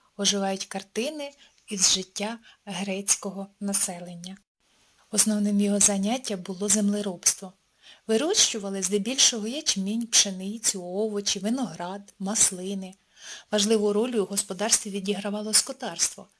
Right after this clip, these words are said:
Ремесло ще не зовсім відокремилось від землеробства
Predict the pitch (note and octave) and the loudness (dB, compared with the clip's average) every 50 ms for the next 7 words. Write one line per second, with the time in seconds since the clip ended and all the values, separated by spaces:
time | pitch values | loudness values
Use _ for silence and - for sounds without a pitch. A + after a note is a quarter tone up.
0 | _ _ - - - - - - A#3+ B3 C4 D4+ C#4+ - G#4+ A4 - - E4+ E4 | _ _ -20 -18 -18 -18 -6 0 2 2 4 4 4 6 6 6 6 6 4 2
1 | E4 B3+ - A#3+ A#3+ - - A#3+ A#3 G#3 A3+ A3 A3 A3+ A3 G#3+ G#3 G#3 G#3 G#3 | 0 2 2 4 4 4 4 2 0 -2 -2 -4 -2 -2 -2 -2 0 2 4 4
2 | - G#3+ G3+ F#3+ G#3 G3+ G3+ G3 G3 F#3+ F#3+ F#3+ F#3+ - - - - F#3+ | 2 2 0 0 0 2 2 2 0 -2 -4 -4 -2 -2 -2 -2 -6 -12